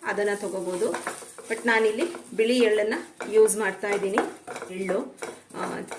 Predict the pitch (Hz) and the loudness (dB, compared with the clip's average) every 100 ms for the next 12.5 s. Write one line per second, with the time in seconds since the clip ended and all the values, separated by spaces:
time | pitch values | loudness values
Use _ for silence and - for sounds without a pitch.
0 | - 202 196 226 - 220 - 214 - 214 | -8 -8 -6 -8 -4 -4 -4 -6 -6 -6
1 | 208 185 247 262 - - - 226 226 202 | -4 -4 -6 -8 -10 -6 -2 0 0 0
2 | 202 202 - - - - - - 208 208 | 0 -4 -4 -10 -12 -18 -20 -6 0 0
3 | 226 285 - - - - - - 208 190 | 0 -4 -8 -14 -14 -14 -14 -8 -4 -2
4 | 190 220 202 269 339 - - 214 196 202 | 0 0 0 -2 -2 -4 0 2 4 2
5 | 202 180 - 208 175 - 185 269 - - | 0 -2 -4 -4 -4 -4 -4 -4 -6 -8
6 | 202 214 196 190 269 392 - _ _ _ | -2 0 2 0 -2 -4 -12 _ _ _
7 | 214 220 220 214 190 190 349 - 214 180 | -4 -2 -2 0 -2 -2 -6 -6 -6 4
8 | 214 196 - 247 - - - - - 208 | 6 6 2 -4 -6 -10 -10 -8 -2 -2
9 | 196 339 - - 220 202 220 202 185 - | -2 -4 -8 -4 2 2 2 0 -2 -4
10 | 190 170 180 175 - - - - 185 175 | -2 -2 -2 -4 -6 -8 -4 -2 0 -2
11 | 247 247 - - - _ _ _ _ _ | -4 -6 -10 -20 -20 _ _ _ _ _
12 | _ _ _ - 196 | _ _ _ -16 -10